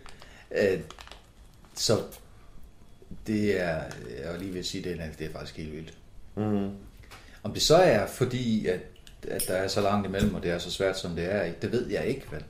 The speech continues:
Speaker 1: Men, øh, på det punkt, når det så endelig lykkes, så er det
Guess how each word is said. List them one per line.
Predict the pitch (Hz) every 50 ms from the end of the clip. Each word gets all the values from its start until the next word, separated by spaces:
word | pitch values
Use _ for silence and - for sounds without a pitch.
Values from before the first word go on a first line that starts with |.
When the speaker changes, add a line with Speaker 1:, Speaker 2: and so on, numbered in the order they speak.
| - - - - - - - - - - - - - - -
Speaker 1:
Men, | - - - 98 90 85 85 80
øh, | 80 78 78 76 73 76 - - - - - - - - - - - - - - - - - - - - - - - - - - - -
på | - 101
det | 92 117 151 143
punkt, | - 110 98 98 95 - -
når | 95 90
det | 87 87
så | - 104
endelig | 95 101 104 95
lykkes, | 90 90 90 90 85 -
så | - 87
er | 85 67 71 85 82
det | 82 95